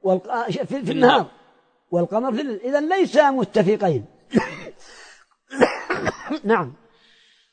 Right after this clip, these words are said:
Speaker 2: ومعنى، وقوله معنى احترازاً مما إذا قلت: "أكرمت الواقفين".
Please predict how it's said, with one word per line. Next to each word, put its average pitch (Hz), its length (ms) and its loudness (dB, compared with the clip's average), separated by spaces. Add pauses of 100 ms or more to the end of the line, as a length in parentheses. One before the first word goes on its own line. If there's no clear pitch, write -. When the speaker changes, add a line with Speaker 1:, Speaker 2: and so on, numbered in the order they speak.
Speaker 2:
ومعنى، 190 640 4
وقوله 185 600 2
معنى 185 480 2 (180)
احترازاً 185 480 2
مما 156 380 -2
إذا 147 220 0
قلت: 185 300 -2
"أكرمت 170 500 0
الواقفين". 170 920 2